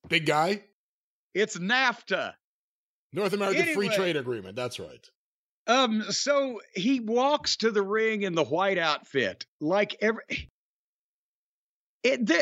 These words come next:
Speaker 2: all these guys from New Japan, they just come out and walk to the ring. There's no excitement. There's no, they don't look physically impressive. He, you know, he's got a fucking offbeat tailor. I'll give him that.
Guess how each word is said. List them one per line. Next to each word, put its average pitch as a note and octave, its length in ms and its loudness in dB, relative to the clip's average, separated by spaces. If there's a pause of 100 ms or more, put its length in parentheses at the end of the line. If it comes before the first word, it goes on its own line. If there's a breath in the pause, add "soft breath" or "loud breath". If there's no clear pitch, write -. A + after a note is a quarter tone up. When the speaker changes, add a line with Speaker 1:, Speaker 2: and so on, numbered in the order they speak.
(160)
Speaker 2:
all D#4 220 0
these E4+ 240 0
guys D4 360 0
from C4 200 0
New C#4 160 2
Japan, C#4 440 0
they D4 100 2
just A#3+ 220 -2
come B3 140 0
out C4+ 140 2
and A#3+ 160 0
walk A3 440 0
to A#3+ 120 0
the A#3 120 2
ring. A3+ 580 0 (1400)
There's G3+ 240 0
no B3 220 2
excitement. A3 720 0
There's F#3+ 240 -2
no, G#3 160 0
they G3+ 140 0
don't A#3 200 -2
look G3 360 0
physically G3+ 880 0 (560)
impressive. G#3 840 0
He, F#3 300 0
you G#3 60 0
know, G#3 120 2
he's G3+ 140 0
got F#3+ 200 0
a C#3 180 0 (120)
fucking G3+ 260 0
offbeat F3+ 580 0
tailor. G3 500 0
I'll E3+ 140 2
give F3+ 220 0
him D#3+ 160 0
that. F3+ 440 0